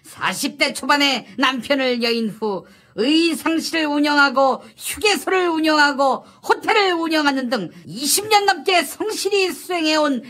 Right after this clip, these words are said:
가장이자 여성 사업가인 윤석열 동지의 장모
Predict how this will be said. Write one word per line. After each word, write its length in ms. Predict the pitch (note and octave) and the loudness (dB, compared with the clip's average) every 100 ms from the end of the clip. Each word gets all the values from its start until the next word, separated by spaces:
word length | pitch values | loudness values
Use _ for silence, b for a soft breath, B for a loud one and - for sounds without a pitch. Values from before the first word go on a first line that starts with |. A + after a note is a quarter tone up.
| B | B
가장이자 1080 | - C#4+ D#4+ D4 A#3+ C#4 C#4 A#3+ C#4 B3+ A3 B B | -2 2 4 4 2 0 0 2 4 4 0 B B
여성 400 | C4+ - B3 A#3 | 0 2 -2 -2
사업가인 680 | - A#3+ A3 A#3 A3 G3 D#3+ B B - | 0 0 0 -2 -2 -4 -8 B B -8
윤석열 580 | C4 E4+ - D#4 F4+ | -6 -4 -2 0 0
동지의 380 | E4+ E4 D#4+ E4+ | 0 0 2 0
장모 540 | - E4+ E4 D#4+ C#4+ | 0 -2 2 2 2